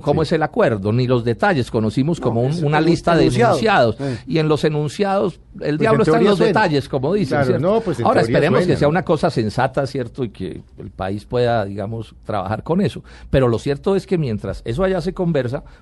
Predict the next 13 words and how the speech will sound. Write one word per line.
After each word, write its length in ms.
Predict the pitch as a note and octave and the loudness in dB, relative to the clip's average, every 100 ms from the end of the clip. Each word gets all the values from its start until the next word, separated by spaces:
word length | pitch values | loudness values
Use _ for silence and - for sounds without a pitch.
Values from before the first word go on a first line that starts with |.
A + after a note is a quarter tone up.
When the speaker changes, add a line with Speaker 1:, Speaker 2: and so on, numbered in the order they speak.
| - | -2
Speaker 1:
por 200 | C3 A2 | 0 0
el 100 | G2 | -4
otro 240 | F#2+ D#3 | -10 -6
lado, 300 | D3+ B2+ A#2 | -2 -2 -2
la 80 | B2+ B2 | -4 -6
política 560 | F2+ D#2+ D2 B2+ D3 | -10 -12 -12 -14 -12
de 60 | F#3 | -10
Juan 180 | A2 G#2 | -8 -8
Manuel 240 | F2+ F2+ | -10 -12
Santos 480 | - F#2+ - F3 - - - - | -12 -12 -10 -14 -14 -20 -20 -8
en 160 | G2 D#2+ | -8 -8
esto 260 | - - | -14 -12
es 140 | B2 | -12